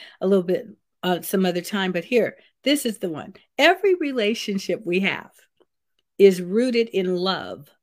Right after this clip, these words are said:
for someone, for something, or for some desire, or for some belief.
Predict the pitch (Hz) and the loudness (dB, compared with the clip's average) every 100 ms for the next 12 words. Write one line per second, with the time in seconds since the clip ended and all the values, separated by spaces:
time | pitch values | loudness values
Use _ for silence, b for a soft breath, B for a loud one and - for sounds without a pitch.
0 | _ _ - 190 233 269 302 285 285 285 | _ _ -2 2 2 0 -6 -4 -4 -6
1 | 294 311 _ _ _ _ - 170 165 - | -8 -10 _ _ _ _ -6 -2 -2 -2
2 | 190 190 - 240 196 151 156 - b _ | -2 -2 0 0 0 -4 -8 -12 b _
3 | - 170 170 - 180 165 - - - 202 | -2 0 0 -4 -4 -4 -4 -6 -2 -2
4 | 190 170 160 175 196 135 120 131 _ b | -2 -6 -8 -6 -4 -4 -4 -6 _ b
5 | b b - 190 185 170 156 - - 156 | b b -2 0 0 -2 -8 -8 -6 -8
6 | 156 165 190 302 - - | -6 -6 -6 -8 -10 -18